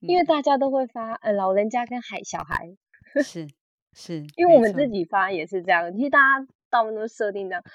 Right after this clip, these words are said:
Speaker 1: 所以有些年轻人，然后看，然后看到我拿这个旗帜给他们的时候，他们都会觉得很惊讶。然后，但是我觉得还蛮感动的是，我下次可能再遇到他的时候，我就发现他的包包上有别上这个旗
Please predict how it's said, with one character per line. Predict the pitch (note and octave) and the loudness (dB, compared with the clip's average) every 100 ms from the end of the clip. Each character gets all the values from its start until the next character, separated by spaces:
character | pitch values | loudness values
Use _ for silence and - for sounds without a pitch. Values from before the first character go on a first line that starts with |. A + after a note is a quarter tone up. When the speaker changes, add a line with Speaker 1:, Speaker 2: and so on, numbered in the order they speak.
| - _ _ | -20 _ _
Speaker 1:
所 | - D4 | -2 2
以 | D#4 | 6
有 | G#3+ | 6
些 | - C#4 | 4 2
年 | C#4 A3+ A3 | 4 2 -2
轻 | - A#3+ | -6 -2
人， | G3 F3+ | -2 -2
然 | F#3 G#3+ | -6 -4
后 | A#3 A3 G3 F#3 B3+ _ _ _ _ _ _ _ _ _ _ | 0 2 0 -4 -16 _ _ _ _ _ _ _ _ _ _
看， | - C#4+ C4 | -6 -4 -4
然 | A#3+ B3 | -6 -6
后 | C4 | -4
看 | C#4+ | -4
到 | C#4 C4+ | -2 -2
我 | G#3 | -4
拿 | E3+ D#3+ D#3+ - _ _ _ | -6 -8 -12 -14 _ _ _
这 | C4+ | -4
个 | B3+ | -4
旗 | A#3 - G3 | -4 -12 -14
帜 | F#3+ A#3 | -12 -6
给 | F3 | -4
他 | F3+ B3 | -4 -4
们 | B3 | -4
的 | A3 | -4
时 | |
候， | A#3+ | -8
他 | B3 | -6
们 | C4+ A#3 | -4 -4
都 | A#3+ | -6
会 | B3 B3 | 0 0
觉 | - F#3 | 0 -6
得 | G3+ | -6
很 | G3 F3 D#3 | -8 -12 -14
惊 | - E3+ E3 | -14 -12 -6
讶。 | F#3 - - _ _ _ | -6 -8 -16 _ _ _
然 | B3 | -4
后， | D#4 | 0
但 | D#4 D#4+ | 2 4
是 | D#4+ | 4
我 | G3 | 4
觉 | F3 | 2
得 | A#3 | -6
还 | A3 | -6
蛮 | G3+ G3+ | -6 -2
感 | G#3 E3 | -2 -2
动 | F3+ | -4
的 | |
是， | G3 | -6
我 | A3+ F#3 | -4 -4
下 | F#3+ B3 | -4 -6
次 | B3 | -4
可 | B3 F3+ | -8 -8
能 | E3 | -2
再 | A#3+ | 0
遇 | C4 | 0
到 | C4 B3 | 4 2
他 | A#3 A#3 | 2 -4
的 | G#3+ | -2
时 | A#3 | 0
候， | |
我 | F#3+ | 0
就 | G3 | 0
发 | A#3 A#3+ | -6 -8
现 | B3 | -8
他 | A#3+ | -2
的 | G#3+ | 0
包 | G3+ | 2
包 | G3+ G#3 | 2 2
上 | A3+ G#3+ | 2 -2
有 | E3+ | -4
别 | F3+ F3 | -6 -8
上 | G3+ F#3+ | -10 -10
这 | F3+ | -10
个 | F3 | -10
旗 | - D#3+ | -12 -14